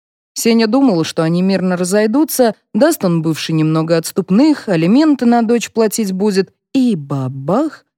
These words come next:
Шумный бракоразводный процесс. Вика откусила у супруга половину состояния и опеку над дочкой. Та конкретно заявила:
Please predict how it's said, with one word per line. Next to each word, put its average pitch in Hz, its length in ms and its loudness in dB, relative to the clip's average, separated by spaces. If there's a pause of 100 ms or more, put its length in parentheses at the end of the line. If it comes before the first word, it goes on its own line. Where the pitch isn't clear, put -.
(260)
Шумный 214 520 0
бракоразводный 175 800 -2
процесс. 240 720 -2 (100)
Вика 220 280 0
откусила 147 480 -4
у 147 80 -2
супруга 151 440 -4
половину 151 460 0
состояния 254 720 0
и 339 140 -6
опеку 233 500 -2
над 151 240 0
дочкой. 151 460 -2 (240)
Та 180 160 0
конкретно 233 500 0
заявила: 202 600 0